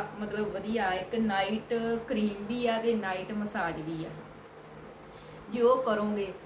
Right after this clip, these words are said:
ਤੁਹਾਡੀ ਸਕਿਨ ਆ ਜਿਹੜੀ, ਸਮੇਂ ਤੋਂ ਪਹਿਲਾਂ ਜਿਹੜੀ ਬੁੱਢੀ ਹੋਣੀ ਸ਼ੁਰੂ ਹੋ ਗਈ ਆ,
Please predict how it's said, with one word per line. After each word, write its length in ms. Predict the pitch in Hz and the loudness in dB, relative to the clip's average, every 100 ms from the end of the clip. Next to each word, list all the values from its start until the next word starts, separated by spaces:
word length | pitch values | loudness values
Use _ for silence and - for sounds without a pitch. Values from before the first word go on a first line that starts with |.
| - 247 | -4 2
ਤੁਹਾਡੀ 320 | 247 220 226 | 4 4 0
ਸਕਿਨ 420 | - 214 208 214 | 0 -2 0 2
ਆ 80 | 208 | 2
ਜਿਹੜੀ, 240 | 202 226 | 2 2
ਸਮੇਂ 380 | 226 226 208 208 | 0 -2 0 0
ਤੋਂ 140 | 208 208 | 0 0
ਪਹਿਲਾਂ 380 | 175 175 220 | 0 0 0
ਜਿਹੜੀ 260 | 214 196 214 | 0 0 -2
ਬੁੱਢੀ 420 | 175 156 - 254 | -2 -6 0 2
ਹੋਣੀ 260 | 269 208 208 | 4 2 -2
ਸ਼ੁਰੂ 320 | - 190 214 | -4 -2 0
ਹੋ 180 | 269 208 | 4 2
ਗਈ 220 | 175 185 | 0 0
ਆ, 120 | 185 | 0